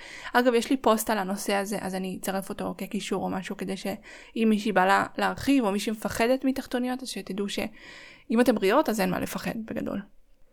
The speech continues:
זהו, מה עוד חוויתי? אז קצת חוויתי מוח הריון שכזה. אה,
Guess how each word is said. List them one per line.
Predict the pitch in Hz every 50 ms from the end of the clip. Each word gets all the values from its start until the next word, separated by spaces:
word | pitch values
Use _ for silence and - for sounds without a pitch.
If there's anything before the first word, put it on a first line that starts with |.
| - -
זהו, | 247 254 254 226 214
מה | 214 233 254 -
עוד | - 247 254 247
חוויתי? | - - 254 220 247 247 247 269 240
אז | 202 202 202 -
קצת | - - - 262 254 -
חוויתי | - 262 226 233 226 254
מוח | 233 220 214 220 233 226 - -
הריון | 196 185 190 190 185 196 214 214 226 240 254
שכזה. | 262 - 269 - - 262 247 247 254 277 311 349 - - - - - - - - - _ - -
אה, | 247